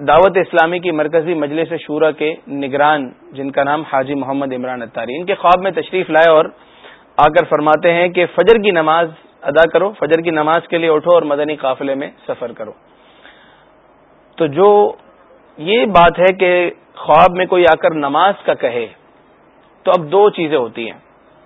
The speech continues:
یا تو ایسا ہوگا کہ آپ کی حقیقتاً نماز میں سستی ہوگی، یا ایسا ہوگا کہ نماز میں سستی نہیں ہوگی بلکہ باقاعدہ آپ نماز ادا کرتے ہوں گے۔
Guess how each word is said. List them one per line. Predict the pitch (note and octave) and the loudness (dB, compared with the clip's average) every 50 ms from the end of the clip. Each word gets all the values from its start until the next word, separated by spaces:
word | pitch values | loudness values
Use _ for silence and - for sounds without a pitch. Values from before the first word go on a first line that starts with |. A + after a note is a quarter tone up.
| _ _ _ _ _ _ _ _ _ _ _ _ _ _ _ _ _ _ _ _ _ _ _ | _ _ _ _ _ _ _ _ _ _ _ _ _ _ _ _ _ _ _ _ _ _ _
یا | C#3+ C#3 D#3 F3 F#3+ F#3 | -2 2 4 4 4 4
تو | - G#3+ G#3+ | 4 4 4
ایسا | F#3+ F#3+ G3 - G#3 F#3+ | 4 4 4 4 4 4
ہوگا | F#3+ F#3 G3 F#3+ | 4 4 4 2
کہ | F3+ F#3 F#3+ - - - - | 2 0 -2 -4 -4 -4 0
آپ | D3+ D#3 E3 F3 F3+ F3+ - - | 2 4 6 4 4 2 -2 -6
کی | - G3+ F#3+ D#3+ C#3 | -6 -4 -4 -4 -6
حقیقتاً | C#3+ - - F#3 F#3 F#3 F3+ - E3+ D#3+ - - F#3 F#3 F#3 F#3 F#3 F3+ - - - _ - | -8 -10 -8 -6 -6 -4 0 0 0 0 0 0 0 0 0 -4 -6 -8 -8 -12 -16 _ -10
نماز | C#3 C#3 C#3 D3 D#3 E3 E3+ D3+ | -8 -6 -2 0 0 0 0 -2
میں | E3 E3+ D#3+ - | -4 -6 -6 -6
سستی | E3 C#3+ - - F#3 F3+ | -10 -12 -8 -4 -2 0
ہوگی، | E3 E3 E3 E3 E3+ F3 E3+ E3+ E3 - | 0 0 0 0 0 0 0 -2 -4 -8
یا | - D3 D#3+ E3 | -4 0 4 4
ایسا | D3+ D3 D3 - E3 D#3 | 4 4 4 2 2 2
ہوگا | D3+ D3+ E3 | 2 2 0
کہ | D#3 D#3 D#3+ D#3 D#3 D#3 E3 - _ _ _ _ _ _ _ _ - | 0 0 0 0 0 -2 -4 -8 _ _ _ _ _ _ _ _ -12
نماز | C#3+ C3 C3+ C#3+ D3+ D3+ | -10 -6 -4 -2 -2 -2
میں | D#3+ D#3 | -4 -6
سستی | C3+ D#3+ D3+ - - F3 | -6 -8 -8 -6 -6 -4
نہیں | F3 E3+ F#3 G3 F#3+ | -2 -2 -2 -2 -2
ہوگی | E3+ D#3+ D#3+ D#3+ | -2 -2 -2 -2
بلکہ | C#3+ D3 C#3+ C#3+ D3+ | -2 -4 -4 -4 -4
باقاعدہ | C#3 C3 B2+ A#2+ C3 C3+ C#3+ D3+ | -4 -2 -4 -2 -2 -2 0 0
آپ | D3+ D3 D3+ | 0 -2 -2
نماز | C#3 C3+ C#3 C#3 C#3+ | -6 -8 -8 -6 -6
ادا | C3+ C3+ C#3 C#3 | -6 -4 -4 -4
کرتے | C3 C#3 C3+ C3 - D3+ | -4 -6 -8 -8 -8 -10
ہوں | C#3 B2+ A#2+ | -10 -12 -14
گے۔ | B2 | -18